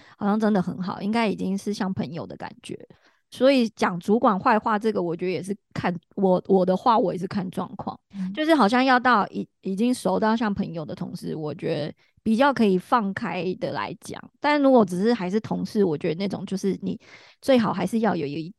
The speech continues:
Speaker 1: 个那个警戒线，你不要太肆无忌惮的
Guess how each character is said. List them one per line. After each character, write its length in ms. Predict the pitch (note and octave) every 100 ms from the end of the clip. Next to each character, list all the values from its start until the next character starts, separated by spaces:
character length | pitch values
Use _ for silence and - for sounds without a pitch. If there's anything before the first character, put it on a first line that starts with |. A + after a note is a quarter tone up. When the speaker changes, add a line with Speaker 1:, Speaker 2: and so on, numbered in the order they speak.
| -
Speaker 1:
个 340 | F#3 D#3+ C#3
那 140 | F#3+ F#3
个 140 | E3
警 280 | - G#3+ F#3
戒 260 | A3+ C4
线， 380 | A3+ - A#3 F#3
你 60 | F#3+
不 80 | A#3+
要 100 | C#4
太 220 | D4+ C4
肆 220 | - C#4
无 120 | G3
忌 220 | F#3 G#3
惮 180 | F#3 F3
的 140 | D#3+